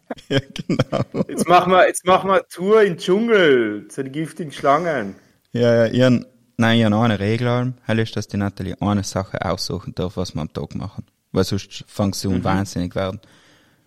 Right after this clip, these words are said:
Speaker 1: Weil halt ist noch, dann fährt man mit dem Scooter irgendwo hin und geht man auf irgendeinen Pinkelraum, dann geht man wieder zurück in ein Museum,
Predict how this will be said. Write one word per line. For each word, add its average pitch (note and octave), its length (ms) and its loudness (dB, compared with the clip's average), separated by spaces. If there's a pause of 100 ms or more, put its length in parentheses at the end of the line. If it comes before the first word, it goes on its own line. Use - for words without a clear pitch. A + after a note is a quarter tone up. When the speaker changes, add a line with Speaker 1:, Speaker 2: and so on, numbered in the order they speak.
(260)
Speaker 1:
Weil F#2+ 360 0
halt G2 180 2
ist G2 160 -4
noch, F#2+ 200 -2
dann F#2+ 120 -2
fährt - 200 2
man G2+ 80 0
mit G2 140 -2
dem E2+ 60 -8
Scooter A#2 380 0
irgendwo G2 280 0
hin B2 340 4
und G2+ 200 -6
geht G2 160 0
man G2 120 -4
auf F#2+ 120 -8
irgendeinen F#2+ 240 -8
Pinkelraum, G#2+ 640 -2
dann F#2+ 100 -2
geht G#2 160 0
man G2 100 -4
wieder F#2 160 -2
zurück - 280 -8
in F#2+ 80 -4
ein F#2 60 -4
Museum, G2+ 460 -4